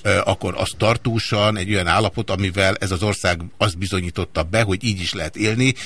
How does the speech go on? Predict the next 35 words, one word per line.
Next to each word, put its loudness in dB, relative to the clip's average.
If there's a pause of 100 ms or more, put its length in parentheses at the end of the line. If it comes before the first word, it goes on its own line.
(120)
és -10
Fritz -4
Tamás 0
azt 0
nevezi -2
következmények -2
nélküli 0
országnak, -2
ami 4
maga 2
a -6
következmény. -6
Tehát -2
Fritz -6
Tamás 0
valójában 2 (340)
egyáltalán 0
nem 0
mond -4
igazat, 0
de 2
azt 0
mondja, 0
hogy 0 (180)
ugye 0
az 2
az -4
ország, -2
amely 2
nem 2
azt -2
a -2
következményt -2
gyártja 0
le, 0